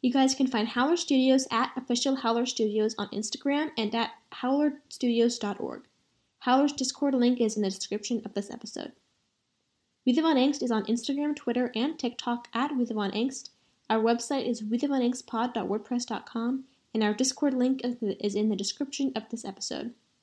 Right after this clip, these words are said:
As always, thank you to our wonderful staff, Chris,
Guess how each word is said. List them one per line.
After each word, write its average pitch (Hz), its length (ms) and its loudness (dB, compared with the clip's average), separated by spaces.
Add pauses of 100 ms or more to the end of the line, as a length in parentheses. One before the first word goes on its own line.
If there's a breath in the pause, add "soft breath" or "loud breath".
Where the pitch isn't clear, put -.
(580)
As 277 180 4
always, 240 400 4
thank 262 280 -2
you 269 80 2
to 247 140 -2
our 202 140 2
wonderful 226 320 0
staff, 233 480 -2
Chris, 294 320 -2